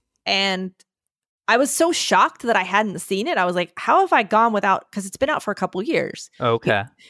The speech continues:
Speaker 1: Immediately watch it. It's so fucking good.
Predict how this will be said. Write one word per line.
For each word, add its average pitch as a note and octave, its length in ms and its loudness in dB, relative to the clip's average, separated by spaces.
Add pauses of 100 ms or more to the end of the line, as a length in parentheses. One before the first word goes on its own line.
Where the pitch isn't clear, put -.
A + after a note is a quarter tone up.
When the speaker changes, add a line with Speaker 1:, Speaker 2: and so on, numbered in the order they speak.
(200)
Speaker 1:
Immediately C#4 800 2
watch G3+ 340 0
it. G#2+ 220 -8
It's F3+ 220 -4
so A3 840 4 (480)
fucking G3 520 0
good. B2 340 -4